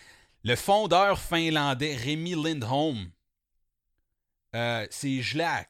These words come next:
queue, man, en fin de semaine au, euh, aux Olympiques de Beijing. Il faisait tellement <laughs> froid, euh, qu'il s'est gelé le pénis. Ok ? Euh, j'ai pris quelques notes ici.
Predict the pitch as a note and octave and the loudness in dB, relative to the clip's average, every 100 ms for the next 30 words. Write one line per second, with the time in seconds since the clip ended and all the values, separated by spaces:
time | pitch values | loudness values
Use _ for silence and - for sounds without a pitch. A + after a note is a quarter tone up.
0 | - - D3+ D3 A2+ A2 G2+ F#2 A2 G2+ | -8 -8 -6 -8 -8 -10 -10 -12 -10 -10
1 | - G2+ A2 A2+ G#2 F#2+ F#2+ F2+ F2+ A2 | -8 -6 -6 -8 -10 -10 -10 -10 -12 -14
2 | G#2 G#2 G2+ G2 G2 A#2 G#2 F#2 F#2 G2+ | -14 -12 -12 -12 -12 -14 -12 -12 -12 -12
3 | F#2 G#2+ A2 G2 G2 G2+ - C#3 C3+ - | -12 -12 -12 -12 -12 -10 -6 -6 -6 -12
4 | - - G#2+ A2 A#2 C#3 _ _ _ _ | -16 -14 -8 -4 -4 -8 _ _ _ _
5 | _ _ _ - G#2+ G#2+ G#2 G#2 G#2 - | _ _ _ -14 -10 -6 -6 -6 -8 -10
6 | - - B2 G#2 G#2+ B2 A#2+ - A#2+ G2 | -8 -6 -4 -4 -4 -4 -6 -8 -8 -8
7 | F2+ - - - - G2 - G#2+ A2 - | -12 -14 -14 -16 -18 -20 -14 -10 -10 -12
8 | - G2 G2+ G2+ G2+ G2 G2 G2+ G2+ G#2 | -12 -8 -6 -6 -6 -6 -6 -6 -6 -8
9 | G#2 A2 - A#2 A#2 G#2+ A#2 A#2+ C3+ - | -8 -10 -10 -6 -6 -4 -4 -2 -4 -6
10 | - - C#3+ D3+ | -8 -6 -6 -6